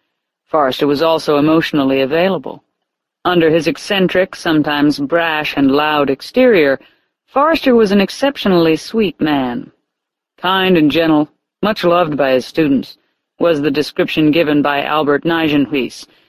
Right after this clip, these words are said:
another of Forrester's colleagues. Forrester also had an unusual capacity for connecting with troubled individuals. When Vaught, who as a student had endured repeated hospitalizations for episodes of mania and depression,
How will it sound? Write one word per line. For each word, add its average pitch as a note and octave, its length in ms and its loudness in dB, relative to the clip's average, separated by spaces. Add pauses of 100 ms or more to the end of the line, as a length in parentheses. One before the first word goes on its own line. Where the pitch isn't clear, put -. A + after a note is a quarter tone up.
(280)
another C#3 400 2
of C#3 140 0
Forrester's C#3+ 520 -2
colleagues. C3 680 -4 (960)
Forrester C4 380 2
also C#4+ 300 2
had A3+ 220 2
an G3+ 100 4
unusual G#3 540 4
capacity E3 560 -2
for F#3 160 -4
connecting F#3+ 560 0
with D3+ 180 0
troubled E3+ 400 0
individuals. B2+ 800 -4 (1120)
When G3+ 240 2
Vaught, F#3 640 0
who E3+ 280 4
as D#3 220 -2
a D3+ 80 0
student G3+ 540 2
had E3+ 160 0
endured D#3+ 580 2
repeated E3 600 0
hospitalizations D3+ 1000 -2
for - 160 -2
episodes D3+ 640 -2
of D3 100 -4
mania D#3+ 420 2
and D3 140 -2
depression, D3+ 560 -2